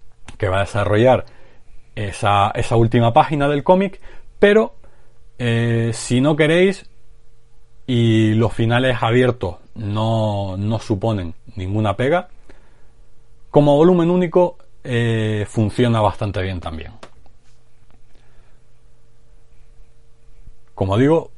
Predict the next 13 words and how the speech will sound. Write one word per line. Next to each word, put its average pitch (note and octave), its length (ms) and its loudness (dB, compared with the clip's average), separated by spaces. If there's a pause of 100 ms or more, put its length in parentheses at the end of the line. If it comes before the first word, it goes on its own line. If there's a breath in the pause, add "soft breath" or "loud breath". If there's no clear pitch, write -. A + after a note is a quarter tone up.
(160)
cómic - 400 0
publicado F#2 520 -4
por F2 280 -8
Norma G2 500 -2
Editorial C#3+ 680 2
en F2 800 -4
tapa G#2+ 260 6
blanda, F3 560 4
dieciocho, B2 760 2
dieciocho A2+ 460 -2
eurillos, E3+ 480 2
eso G#2+ 200 -8
sí. E3 240 0